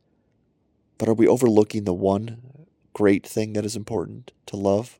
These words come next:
other people? Are we so busy, so preoccupied, that we'll disregard paying the debt of love that God gave to us? It can't be, Christian. You can't go out throughout your week and throughout your day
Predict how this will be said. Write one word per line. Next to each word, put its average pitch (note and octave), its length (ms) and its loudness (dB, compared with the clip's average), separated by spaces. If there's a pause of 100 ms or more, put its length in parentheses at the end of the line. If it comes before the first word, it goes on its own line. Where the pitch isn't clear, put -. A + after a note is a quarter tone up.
(100)
other G#2 180 -6
people? A#2 440 -12 (1400)
Are A#2 100 4
we A#2 100 2
so - 260 4
busy, A#2+ 480 2 (720)
so A#2+ 840 6
preoccupied, A#2 1080 0 (1080)
that A#2 120 8
we'll G#2+ 100 6
disregard G#2+ 920 2
paying A#2 460 -6
the - 100 2
debt G#2 300 -2
of G2+ 120 -8
love F#2+ 280 -2
that - 140 -4
God F#2+ 220 -8
gave G2 180 -8
to - 140 -18
us? A2+ 340 -12 (480)
It - 100 -10
can't - 300 -4
be, B2+ 180 -2
Christian. - 540 -14 (1000)
You B2 120 0
can't A#2 320 2
go C3 100 8
out A#2+ 100 6
throughout A#2 280 8
your F#2 120 2
week G#2+ 240 0
and G2 80 -4
throughout F#2 200 2
your G2 100 0
day G2+ 400 2